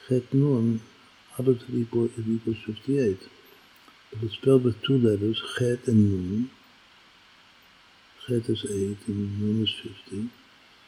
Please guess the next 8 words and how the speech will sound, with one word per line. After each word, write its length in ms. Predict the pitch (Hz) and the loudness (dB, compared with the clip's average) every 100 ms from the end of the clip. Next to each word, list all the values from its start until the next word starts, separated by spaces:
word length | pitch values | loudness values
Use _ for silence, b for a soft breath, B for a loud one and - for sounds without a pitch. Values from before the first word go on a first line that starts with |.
| _ _ _ _ | _ _ _ _
But, 160 | 101 98 - - - - - _ _ _ - | -8 -8 -10 -20 -20 -20 -20 _ _ _ -12
but 100 | 101 | -4
in 300 | 110 104 101 - 120 | -2 -2 -2 -2 2
small 320 | 120 170 160 | 2 4 2
numbering, 720 | 139 131 139 123 92 90 101 - - _ _ - _ _ | 2 2 0 -4 -6 -6 -8 -12 -20 _ _ -20 _ _
The 100 | 110 | -10
fifty 520 | 101 139 139 - - | -4 -2 -2 -4 -2
reduces 640 | 120 113 110 107 113 - | 0 0 -2 -2 -2 -4